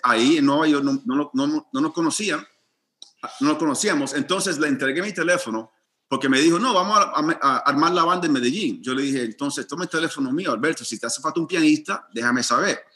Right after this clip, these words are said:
Él me dijo, "¿Seguro? ¿Estás, estás dispuesto a ir para, para allá?". Yo dije, "Claro, ¿por qué no?". Entonces le di mi tar-, mi tarjeta, aquellos tiempos había una tarjeta, business card.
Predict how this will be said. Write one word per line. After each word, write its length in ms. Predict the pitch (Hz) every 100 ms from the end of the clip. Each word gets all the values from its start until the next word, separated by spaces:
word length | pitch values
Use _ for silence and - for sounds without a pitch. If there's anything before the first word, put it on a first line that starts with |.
| _ _ _ -
Él 80 | 135
me 120 | 151
dijo, 240 | 147 120 - - _ _ _
"¿Seguro? 520 | - 123 190 311 139
¿Estás, 320 | 156 170 -
estás 240 | - 262 214
dispuesto 300 | 208 214 220
a 20 |
ir 60 | 220
para, 240 | 208 196
para 140 | 196 233
allá?". 120 | 247
Yo 120 | 165
dije, 400 | 165 147 123 -
"Claro, 320 | 147 247 190 - - _ _ _ _ _
¿por 140 | 117
qué 140 | 143 147
no?". 260 | 202 107 - - _ _
Entonces 420 | 131 123 160 156 147
le 80 |
di 120 | 160 214
mi 100 | 247
tar-, 200 | 233 -
mi 80 | 165
tarjeta, 480 | 143 156 175 113
aquellos 300 | 110 151 180
tiempos 200 | 202 180
había 120 | 147 160
una 80 | 160
tarjeta, 420 | 127 151 170 131
business 400 | 131 160 147 151
card. 160 | 147